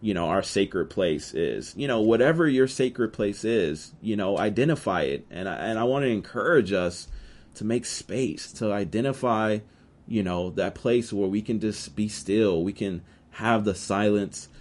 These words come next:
and the solitude that we need from God. So what did we learn today? We learned about solitude and silence.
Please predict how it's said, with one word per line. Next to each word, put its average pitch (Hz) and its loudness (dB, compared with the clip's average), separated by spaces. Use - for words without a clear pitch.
and 90 -4
the 87 -4
solitude 101 2
that 87 2
we 90 -2
need 98 -2
from 71 -8
God. 71 -2
So - -2
what 139 6
did 156 6
we 139 4
learn 123 6
today? 71 -2
We 95 -2
learned 117 6
about 110 2
solitude 113 4
and 95 -6
silence. 90 -2